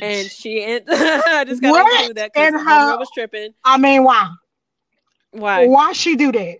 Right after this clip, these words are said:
Speaker 1: Why?
Speaker 2: Like, that threw a, a curveball and everything, first of all.
Speaker 1: Seriously.
Speaker 2: Second of all, you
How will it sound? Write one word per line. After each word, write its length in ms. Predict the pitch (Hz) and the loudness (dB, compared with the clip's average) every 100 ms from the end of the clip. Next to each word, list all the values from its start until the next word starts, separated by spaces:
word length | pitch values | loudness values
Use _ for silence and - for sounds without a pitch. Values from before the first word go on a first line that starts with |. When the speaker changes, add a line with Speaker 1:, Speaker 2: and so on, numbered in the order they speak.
| _ _ _ _ _ _ | _ _ _ _ _ _
Speaker 1:
Why? 480 | - 202 196 175 180 - | -12 -6 -4 -4 -8 -4
Speaker 2:
Like, 380 | 262 277 277 226 | 2 2 2 0
that 280 | 285 359 | 0 -2
threw 160 | 302 294 | -2 0
a, 180 | 262 320 _ | 2 0 _
a 120 | 208 | -12
curveball 800 | - 311 294 277 240 277 277 277 | -4 0 2 2 2 0 0 -4
and 80 | 294 | -4
everything, 480 | 226 202 - 208 190 - | -6 -6 -8 -8 -6 -6
first 340 | 240 - - | -8 -8 -16
of 120 | 175 | -14
all. 340 | 180 170 165 165 _ _ _ _ | -12 -12 -14 -18 _ _ _ _
Speaker 1:
Seriously. 480 | - - 254 220 277 | -20 -18 -8 -2 0
Speaker 2:
Second 280 | 381 381 320 | 0 -2 -2
of 140 | 285 | 2
all, 340 | 269 254 254 262 | 4 4 4 2
you 120 | 254 | 0